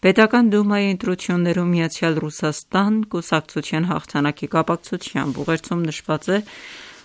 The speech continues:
"Հարգելի Վլադիմիր, Վլադիմիրը, ընդունեք, խնդրեմ, անկեղծ շնորհավորանքներս Ռուսաստանի պաշտպան-,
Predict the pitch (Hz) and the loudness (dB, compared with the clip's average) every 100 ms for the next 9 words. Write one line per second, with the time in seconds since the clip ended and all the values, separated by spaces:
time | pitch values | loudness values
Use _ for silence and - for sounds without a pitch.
0 | _ - 214 220 220 220 233 226 196 190 | _ 4 6 8 8 6 4 4 2 2
1 | 185 185 185 185 _ - _ _ _ _ | 0 2 0 -4 _ -20 _ _ _ _
2 | _ _ _ _ _ 135 175 185 180 185 | _ _ _ _ _ 0 4 4 4 4
3 | 180 147 143 143 147 143 - 165 160 165 | 4 2 2 0 0 -2 0 2 2 2
4 | 165 - 160 156 - 180 202 208 208 - | 0 -2 -4 -4 -2 2 2 2 -4 -20
5 | _ _ _ _ - - _ - 190 190 | _ _ _ _ -20 -20 _ 2 2 6
6 | 190 - - 185 175 175 165 170 165 - | 4 2 0 2 2 2 2 2 0 0
7 | 165 175 180 165 - - 165 165 160 - | 0 2 2 -2 -6 -4 -2 0 0 0
8 | - 151 156 156 156 156 151 - 151 - | 0 2 2 0 -2 -2 -2 -2 -4 -4